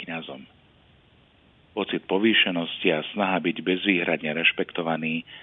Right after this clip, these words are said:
vidíme, že neobchádza nikoho. Dnešné evanjelium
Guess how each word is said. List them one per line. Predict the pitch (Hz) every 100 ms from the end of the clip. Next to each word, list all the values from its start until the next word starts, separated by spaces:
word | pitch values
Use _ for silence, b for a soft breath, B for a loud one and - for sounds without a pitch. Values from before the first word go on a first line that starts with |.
| B B -
vidíme, | 107 95 87
že | 78 78
neobchádza | 76 - 85 78 78
nikoho. | 73 73 - 76 73 - _ _ _ _ _ _ _ _ _ _ _ _ _
Dnešné | - - - 123
evanjelium | 82 87 90 92 90 92 92 92